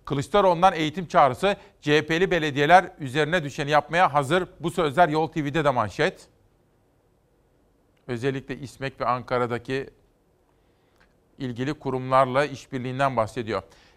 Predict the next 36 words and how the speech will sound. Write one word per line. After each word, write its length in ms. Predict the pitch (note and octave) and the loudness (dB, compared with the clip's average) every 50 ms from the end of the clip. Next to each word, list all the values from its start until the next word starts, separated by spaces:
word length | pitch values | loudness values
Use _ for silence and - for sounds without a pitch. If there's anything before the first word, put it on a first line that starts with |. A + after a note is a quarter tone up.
| _ - | _ -14
İstanbul 500 | - A#2+ - - G3+ G3 F#3 F#3 E3 C#3+ | -12 -8 2 6 8 8 8 6 0 0
Büyükşehir 400 | F3 F3+ - - F#3+ F3 D#3+ C3+ | -2 -2 -2 0 0 0 0 0
Belediyesi 460 | D#3 C#3+ D3+ C3+ D3 D3 C#3 - F3+ | -2 -2 -2 -2 -2 -4 -4 -6 -4
Meclis 300 | D#3+ E3 F3 E3+ E3+ - | -4 -4 -4 -4 -4 -4
Üyesi 340 | E3 D3 C3 - F3+ F#3 F3+ | -6 -6 -4 -4 -6 -6 0
Taylan 320 | - E3 D3 D3 D3+ D3+ | 6 6 6 8 6 4
Yıldız 400 | D3 C#3+ C#3+ C3 C3+ F3+ F3 - - - - - _ - | 0 -2 -4 -4 -4 -4 -6 -6 -10 -20 -20 -4 _ 6
az 180 | F3 F#3+ D#3 | 6 6 6
önce 420 | E3 D#3 C#3 B2+ E3 F3+ F3+ F3+ - | 4 -2 -2 -2 -2 -2 -4 -4 -6
İBB 500 | D#3 D3+ D3+ C3+ D3 C#3 C3+ F3 F3 F3 | -4 -4 -2 0 0 0 0 0 -2 -2
toplantısında 640 | E3 C3+ - C#3+ C#3+ A#2+ - - D#3+ F3 F#3 F3+ - - - _ _ _ _ - | -4 -4 -2 -2 -2 -4 -4 0 2 2 2 2 0 -16 -20 _ _ _ _ -8
metrolara 720 | B2 C#3+ G3+ A3 G#3+ - - F#3 D#3 D3+ D3+ D#3+ F#3 G3+ | -2 0 0 0 -2 -2 0 0 2 2 2 2 0 0
internet 720 | - - E3 D#3+ D3+ C#3+ - D#3+ D3+ D#3+ F#3 G3+ - - | -2 -6 -10 -10 -10 -6 -2 -2 0 0 -2 -6 -6 0
gelmesi 420 | F3+ D#3+ D3+ D3 C#3 C3+ - - | 2 2 2 2 0 -6 -10 -10
için 180 | D3 - G#3+ F#3 | -10 -8 -6 -4
bir 100 | G3 E3+ | -4 -4
konuşma 420 | - D3+ D#3+ D#3 C#3+ - D#3 D#3 | -2 -2 -4 -4 -4 -2 2 2
yaptı. 340 | C3+ A2+ - - - G2+ F2 - _ _ _ _ _ _ _ _ _ _ _ _ - - - - _ - | 2 2 2 -2 -10 -12 -12 -12 _ _ _ _ _ _ _ _ _ _ _ _ -20 -20 -20 -4 _ 8
Ardından 480 | C3 D#3 F3+ E3+ A3 G#3+ G3+ F#3+ D#3+ - | 10 10 10 8 4 -2 -2 -2 -4 -4
onu 240 | D3+ E3 F#3+ G3 | -4 -2 -2 0
aşağılama 500 | - D#3+ C#3 - F3 D#3+ D#3 E3 F3 G3 | 0 0 0 4 4 4 4 4 2 -2
çabasındaki 540 | - - E3 C#3+ D3 C#3 - - C#3+ - D3 | -2 -2 -4 -2 -4 -6 -8 -10 -14 -14 -12
üsluba 400 | - C#3 - - D#3 C#3+ F3+ F#3 | -14 -14 -10 -8 -4 -2 0 0
ve 80 | E3+ D3 | 0 -2
gülüşlere 460 | B2 C#3+ C3+ B2+ - - D3 C#3+ D3 | -4 -6 -8 -6 -4 -4 -4 -2 -4
lütfen 320 | E3 D#3+ - E3 E3 D#3 | -6 -6 -4 -4 -4 -4
dikkat 280 | C3 - - F3+ F3 D3 | -6 -6 0 0 0 0
edin 280 | D3 B2 A#2+ A#2 G#2+ G2+ | 0 -4 -4 -6 -6 -2
diyor. 200 | A#2 D3+ F#3 F#3+ - - - - - - D3 | 0 0 0 -2 -4 -16 -20 -20 -16 -6 -2
Bu 120 | F#3 G3+ | -2 -2
ülkede 340 | E3+ - - D#3+ C#3 C#3 - | -2 -2 -4 -4 -4 -4 -8
iyi 200 | - C#3+ D#3 F#3+ | -8 -4 -2 -2
eğitim 320 | G#3 F#3 D3+ - D#3 C#3 | 0 -2 -2 -4 -6 -2
almış 360 | C3 B2+ C3+ D#3+ F3 - - - | -2 -2 -2 -2 -6 -10 -12 -10
çoğu 260 | - - F#3 F#3 E3+ C#3 | -2 2 2 2 2 2
gencin 480 | B2 D3 C3+ B2+ A#2+ D3 F#3 F3+ - | -2 -4 -6 -6 -6 -6 -6 -6 -8